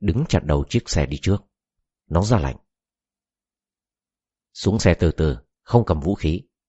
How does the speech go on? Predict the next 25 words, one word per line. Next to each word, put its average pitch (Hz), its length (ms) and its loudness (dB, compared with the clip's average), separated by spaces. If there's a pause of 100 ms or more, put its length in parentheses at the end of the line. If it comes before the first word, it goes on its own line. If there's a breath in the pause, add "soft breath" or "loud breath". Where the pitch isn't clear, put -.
(520)
Ngoan 95 340 2
thì 98 100 -4
tụi 80 160 0
bay, 76 300 -2 (180)
tối 101 140 4
nay 98 140 4
về 76 140 2
Palermo, 85 560 0 (200)
ăn 104 200 0
ngon 107 200 4
ngủ - 120 -4
yên. - 240 -2 (800)
Đừng 104 200 2
giở 82 140 4
trò 82 140 0
anh 101 140 0
hùng. 73 280 -4 (580)
Tiền, 78 300 2 (200)
tao 92 100 0
đâu 90 120 4
có 98 120 2
lấy 95 120 6
của 104 120 0
tụi - 160 -2
bay." 85 240 -4